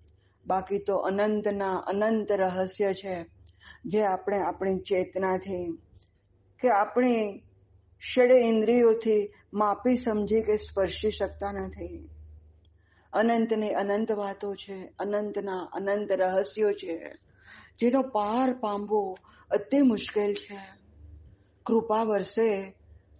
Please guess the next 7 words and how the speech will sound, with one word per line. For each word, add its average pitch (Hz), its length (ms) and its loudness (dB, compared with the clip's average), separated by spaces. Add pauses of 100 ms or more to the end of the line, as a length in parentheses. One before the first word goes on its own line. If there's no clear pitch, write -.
(100)
તો 233 80 2
થોડો 214 380 -2
ઘણો 202 280 -4
અંશ 190 480 -6
પણ 196 240 -4 (2500)
એને 202 540 -2 (260)
આપણે 175 640 0